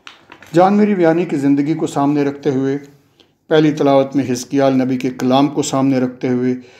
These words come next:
और पाक इंजील में खुदावंद यीशु मसीह के कलाम को संजीदगी से अमल में लाते हुए आज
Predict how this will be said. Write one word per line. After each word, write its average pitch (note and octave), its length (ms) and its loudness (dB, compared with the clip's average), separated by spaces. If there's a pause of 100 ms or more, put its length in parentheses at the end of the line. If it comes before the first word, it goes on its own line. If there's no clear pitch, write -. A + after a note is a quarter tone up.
(280)
और C3+ 160 0
पाक C#3+ 440 2
इंजील C3+ 300 0
में C3+ 180 -2
खुदावंद C3 300 -2
यीशु C#3+ 300 -2
मसीह C3 200 -4
के B2+ 120 -4
कलाम C3 380 0
को C3 160 -8
संजीदगी C#3+ 760 -4
से C3 340 -4 (220)
अमल D#3 220 2
में C#3+ 120 2
लाते C3 320 0
हुए B2+ 300 -2 (800)
आज B2+ 380 -2